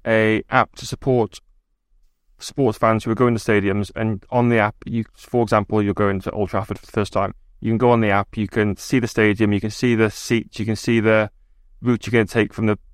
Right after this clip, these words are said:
train station. You can, it's all visual. You can see before you go. 'Cause again, one of the things with autism is they're very visual learners, so you have to see, see where you're going before you actually go.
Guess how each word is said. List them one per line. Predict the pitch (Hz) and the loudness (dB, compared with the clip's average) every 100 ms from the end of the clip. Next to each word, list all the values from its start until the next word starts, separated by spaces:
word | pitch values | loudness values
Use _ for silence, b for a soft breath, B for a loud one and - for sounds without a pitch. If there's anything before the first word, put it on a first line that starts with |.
| _ | _
train | - 113 | -2 -2
station. | 101 113 107 117 | 2 0 0 -2
You | 107 | -2
can, | 101 104 101 - - - | -4 -6 -8 -14 -20 -12
it's | 113 | -2
all | 123 | 0
visual. | 110 117 107 107 | 2 0 0 -2
You | |
can | 98 107 | -2 -6
see | - 117 | -4 -4
before | 101 127 123 | -4 0 2
you | |
go. | 110 101 98 | 2 0 -2
'Cause | - | -4
again, | 117 120 117 - _ | -2 -2 -2 -6 _
one | 131 131 | -2 0
of | 123 | 0
the | |
things | 123 117 | -2 -2
with | 107 | 0
autism | 113 110 104 107 | -2 -2 -2 -2
is | 104 - - | -2 -6 -8
they're | 110 | 0
very | 117 | 0
visual | 110 117 113 117 | 0 -2 0 0
learners, | 117 120 127 - _ _ _ _ | 0 0 -4 -8 _ _ _ _
so | - | -2
you | 120 110 | 0 2
have | 120 - | -2 -4
to | |
see, | - - 120 113 104 - _ _ _ _ _ _ _ _ _ _ | -8 -2 0 0 -4 -10 _ _ _ _ _ _ _ _ _ _
see | - - 131 | -16 -2 2
where | 120 | 4
you're | 117 | 2
going | 110 117 | 2 0
before | 107 117 | 0 0
you | 113 | 0
actually | 104 101 | -2 0
go. | 117 | 0